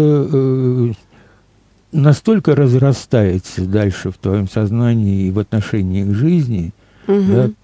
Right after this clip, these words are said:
Speaker 1: э, именно, ну, так вот, эм, через пение, и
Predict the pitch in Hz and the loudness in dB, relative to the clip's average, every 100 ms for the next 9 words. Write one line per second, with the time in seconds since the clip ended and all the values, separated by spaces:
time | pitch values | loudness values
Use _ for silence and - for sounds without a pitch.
0 | - 101 101 98 101 92 - - - - | -6 -2 0 0 -2 -4 -12 -20 -20 -20
1 | _ 139 143 143 139 135 127 - - 127 | _ 0 2 2 2 0 0 -4 -8 -2
2 | 135 151 123 - 120 - - 117 113 117 | -2 0 -2 -2 -4 -6 -8 -4 -4 -4
3 | 117 120 117 110 - _ _ _ _ - | -4 -4 -4 -6 -10 _ _ _ _ -20
4 | - - 120 117 - - 135 120 98 90 | -20 -4 0 2 0 0 2 2 0 -2
5 | 80 - - - 110 104 101 | -4 -8 -18 -8 -2 0 -2